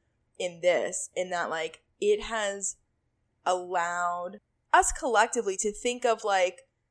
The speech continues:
different topics, different conversation starters, our rants that, you know, we've kind of created through the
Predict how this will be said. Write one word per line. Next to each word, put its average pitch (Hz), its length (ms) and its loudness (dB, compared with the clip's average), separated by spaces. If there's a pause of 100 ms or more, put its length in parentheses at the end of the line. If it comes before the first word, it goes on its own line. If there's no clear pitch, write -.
(960)
different 233 640 2
topics, 208 680 -2
different 214 580 -4 (840)
conversation 214 640 -2
starters, 202 840 2 (500)
our 202 160 10
rants 196 520 0
that, 202 220 4 (260)
you 214 160 -4
know, 196 180 4
we've 196 220 -4
kind 190 220 0
of 190 120 -6
created 196 600 0
through 196 220 -6
the 190 440 0